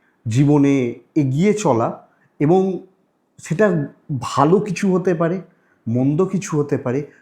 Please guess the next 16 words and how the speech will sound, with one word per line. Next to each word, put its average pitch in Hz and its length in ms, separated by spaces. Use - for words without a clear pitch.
কোন 233 240
বয়সগুলো, 117 760
কোন 240 520
বয়সের 180 500
প্রভাব 139 420
আপনার 117 300
জীবনে 123 340
ভালো 120 180
রকমভাবে 104 540
থাকে, - 280
তার 127 160
আলোচনা 123 480
এই 151 160
ভিডিওতে 127 400
করব, 135 460
করার 160 200